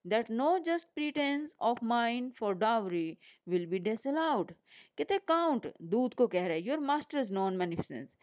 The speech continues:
आपके जो मास्टर हैं, वो किसके लिए जाने जाते हैं?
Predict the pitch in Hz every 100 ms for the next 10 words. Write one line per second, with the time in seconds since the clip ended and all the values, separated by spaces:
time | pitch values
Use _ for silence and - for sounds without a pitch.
0 | - - - 233 254 277 311 285 233 175
1 | 165 - 247 285 330 330 226 - - -
2 | 208 285 349 415 453 _ _ - 233 -
3 | 277 302 302 302 302 302 302 320 349 466